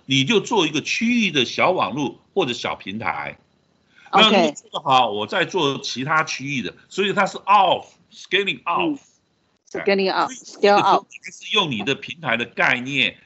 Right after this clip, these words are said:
Speaker 1: 用你原先做的一个点的成功的经验，复制到不同的点。
Speaker 2: 所以老师，你的那个社会创新创业学会啊，是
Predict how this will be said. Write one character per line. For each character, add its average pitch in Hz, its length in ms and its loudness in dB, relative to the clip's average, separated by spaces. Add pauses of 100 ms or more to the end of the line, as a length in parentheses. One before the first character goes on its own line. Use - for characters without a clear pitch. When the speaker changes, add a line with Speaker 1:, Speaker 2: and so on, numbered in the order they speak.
Speaker 1:
用 196 180 -2
你 117 140 -4
原 117 200 0
先 170 300 -2
做 170 240 -2
的 104 80 0
一 110 220 -8
个 131 300 -4 (200)
点 98 200 -2
的 104 120 -6
成 110 260 -10
功 151 140 -10
的 135 80 -6
经 139 200 -12
验， 160 280 -2 (140)
复 202 320 -2
制 139 200 -4
到 120 200 0
不 147 160 -10
同 95 160 -10
的 87 100 -8
点。 - 200 -14 (880)
Speaker 2:
所 285 260 6
以 277 400 6
老 170 180 0
师， 233 140 -4
你 254 140 2
的 180 120 2
那 226 80 -2
个 175 320 2
社 285 200 0
会 247 160 4
创 226 220 -2
新 220 140 -2
创 208 220 -2
业 190 200 2
学 165 300 -2
会 196 240 -2
啊， - 200 -10 (320)
是 294 340 0